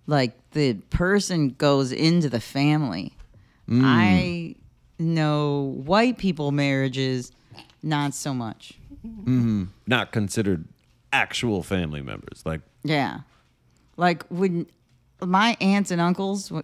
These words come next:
Speaker 1: growing up, like, I don't know what age I was when I found out one of them was
Speaker 2: Not
Speaker 1: a
Speaker 2: even
Speaker 1: blood
Speaker 2: real-
Speaker 1: relative
Speaker 2: Oh.
Speaker 1: and one wasn't related. I was like, "What?
Speaker 2: Mm.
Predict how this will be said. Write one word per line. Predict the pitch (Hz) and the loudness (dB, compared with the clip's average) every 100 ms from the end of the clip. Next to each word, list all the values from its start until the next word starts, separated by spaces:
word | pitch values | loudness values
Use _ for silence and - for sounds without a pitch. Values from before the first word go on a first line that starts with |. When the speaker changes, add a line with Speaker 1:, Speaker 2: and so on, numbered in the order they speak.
| 131 | -4
Speaker 1:
growing | 175 175 165 160 | 2 2 2 0
up, | 151 175 _ - | -2 -4 _ -8
like, | 151 127 - | -6 -6 -4
I | 196 | -2
don't | 214 | 2
know | 185 | 2
what | 151 180 185 | 2 0 2
age | 180 180 165 | 2 2 2
I | 135 | 2
was | 135 123 | 0 0
when | 131 | -2
I | 120 | -2
found | 151 147 131 | 0 0 2
out | 123 - | 0 2
one | 135 139 | 2 2
of | 127 | 2
them | 131 120 | 0 0
was | 117 113 110 120 - _ _ 104 | 0 -2 -4 -10 -18 _ _ -4
Speaker 2:
Not | 95 95 | 0 2
Speaker 1:
a | |
Speaker 2:
even | 92 | 2
Speaker 1:
blood | 143 139 135 | 2 2 2
Speaker 2:
real- | 131 | 0
Speaker 1:
relative | 131 127 127 | 0 0 2
Speaker 2:
Oh. | 113 110 107 95 85 _ - | 4 4 4 0 -4 _ 0
Speaker 1:
and | 151 143 | 4 6
one | 147 135 | 4 4
wasn't | 135 135 131 | 4 2 0
related. | 101 135 127 120 101 80 - _ _ _ _ _ _ _ _ _ _ - | 0 0 2 0 -2 -10 -18 _ _ _ _ _ _ _ _ _ _ -10
I | 202 | -8
was | 156 | -6
like, | 90 - | -6 0
"What? | 415 587 - - _ - _ - | 0 0 -4 -18 _ -20 _ -4
Speaker 2:
Mm. | 123 123 98 | 0 0 -2